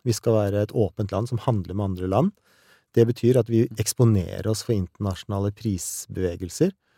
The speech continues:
Eh, og så sa vi, sa vi til og med at når vi skal være åpent land,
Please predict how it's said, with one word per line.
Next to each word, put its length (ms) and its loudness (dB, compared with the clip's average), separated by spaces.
Eh, 480 6
og 400 6
så 180 -4
sa 340 0
vi, 100 2
sa 220 2
vi 80 4
til 180 0
og 60 2
med 80 2
at 180 -2
når 180 2
vi 60 -2
skal 220 2
være 100 2
åpent 280 -2
land, 200 6